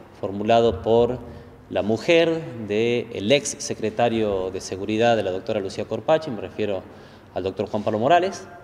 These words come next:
quien ha señalado, refiero a la mujer, que, eh,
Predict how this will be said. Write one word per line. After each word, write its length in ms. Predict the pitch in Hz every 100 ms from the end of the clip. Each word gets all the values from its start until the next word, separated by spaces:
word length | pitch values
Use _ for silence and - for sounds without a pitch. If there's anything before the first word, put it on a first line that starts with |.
| - - - - - - - -
quien 600 | 120 120 120 123 117 -
ha 120 | 131 135
señalado, 840 | 151 139 147 208 180 135 165 202 - - -
refiero 280 | 101 95 110
a 40 | 104
la 80 |
mujer, 420 | 95 113 147 143 170 - - - - - -
que, 540 | - 127 131 139 - -
eh, 880 | 107 104 101 98 95 92 90 87